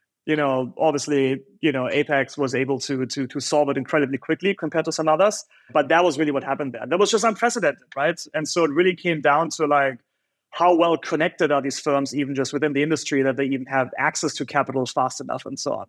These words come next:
right? And, but obviously, back to your point, like,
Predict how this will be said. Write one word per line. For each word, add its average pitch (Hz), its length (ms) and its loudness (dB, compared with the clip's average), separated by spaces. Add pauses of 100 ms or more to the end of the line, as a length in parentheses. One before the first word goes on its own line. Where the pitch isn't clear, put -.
(140)
right? 151 180 2 (100)
And, 139 320 2 (480)
but 143 140 2
obviously, 180 520 6 (640)
back 185 180 4
to 185 100 0
your 151 100 4
point, 170 320 -2
like, 139 260 4